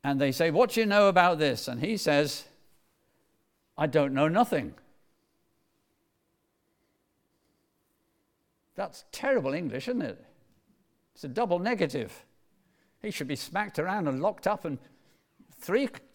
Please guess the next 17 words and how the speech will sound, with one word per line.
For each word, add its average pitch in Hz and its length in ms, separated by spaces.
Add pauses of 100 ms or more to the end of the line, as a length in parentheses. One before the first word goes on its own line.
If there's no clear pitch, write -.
(140)
the 139 140
key 277 280
thrown 160 320
away 123 380 (200)
for 147 120
a 117 40
double 156 280
negative. 165 500
Don't 247 160
you 240 80
agree? 240 420 (2000)
Then 240 120
they 233 120
said, 190 160
"You 247 200
were 269 120
seen 254 560